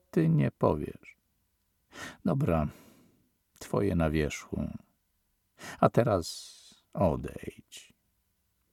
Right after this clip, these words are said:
Ciemność była wszechobecna. Tłamsiła intensywnością, pozbawiała powietrza.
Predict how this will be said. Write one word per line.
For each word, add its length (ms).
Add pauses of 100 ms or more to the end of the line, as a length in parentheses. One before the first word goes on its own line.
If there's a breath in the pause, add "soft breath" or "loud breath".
(840)
Ciemność 640
była 280
wszechobecna. 840 (600 soft breath)
Tłamsiła 640
intensywnością, 880
pozbawiała 600
powietrza. 600